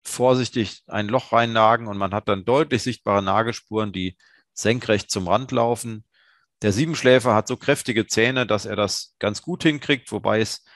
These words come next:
nicht ganz einfach ist, den Siebenschläfer da zu erkennen. Und die wunderhübsche Haselmaus macht die wunderhübschen runden Löcher, in denen die Nagelspuren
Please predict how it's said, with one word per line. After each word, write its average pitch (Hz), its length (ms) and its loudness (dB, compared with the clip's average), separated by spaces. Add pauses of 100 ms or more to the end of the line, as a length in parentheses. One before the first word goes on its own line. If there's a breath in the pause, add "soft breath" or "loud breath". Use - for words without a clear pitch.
(240 soft breath)
nicht 127 200 -4
ganz 117 240 2
einfach 107 360 -2
ist, 90 180 -6
den 92 100 -10
Siebenschläfer 101 560 -6
da 92 160 -6
zu - 120 -10
erkennen. 127 520 -6 (500)
Und 110 220 -6
die 95 320 -2 (220)
wunderhübsche 113 560 0
Haselmaus 113 600 2
macht 98 220 -8
die 92 120 -10
wunderhübschen 104 640 -8 (380 soft breath)
runden 117 360 -4
Löcher, 113 480 0
in 104 160 -8
denen 101 240 -2
die 95 100 -4
Nagelspuren 101 760 -2